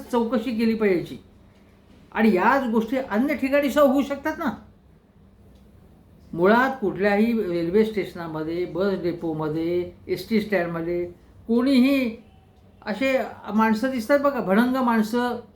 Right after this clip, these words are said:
गुंड माणसं येत जात, येतात जातात, पडतात तिथे, अ, पडलेले असतात, झोपतात. "आओ जाओ घर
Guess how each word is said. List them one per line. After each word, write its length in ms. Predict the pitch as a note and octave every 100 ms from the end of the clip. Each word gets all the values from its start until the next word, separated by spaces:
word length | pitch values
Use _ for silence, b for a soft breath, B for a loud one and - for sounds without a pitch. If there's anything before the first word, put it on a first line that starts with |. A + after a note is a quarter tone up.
| _ _ -
गुंड 240 | F#3+ A#3 B3+
माणसं 360 | A#3 A3+ G#3+
येत 280 | A#3+ A3 A3+ G#3+
जात, 160 | A3 G3+
येतात 360 | G3+ G3+ A#3
जातात, 320 | G#3 G#3+ A3 G#3+
पडतात 480 | - G3+ F#3+ A3+ G#3+
तिथे, 460 | G#3+ G3+ G#3+ G3 - - -
अ, 160 | F3+
पडलेले 520 | F3 E3+ G3+ F#3 A3 A3
असतात, 300 | - A3 G#3
झोपतात. 480 | E3 D#3+ A#3+ A3+ G#3+ - - _ _ - _
"आओ 240 | - G3+ B3
जाओ 300 | A3+ B3+ B3+
घर 140 | G#3+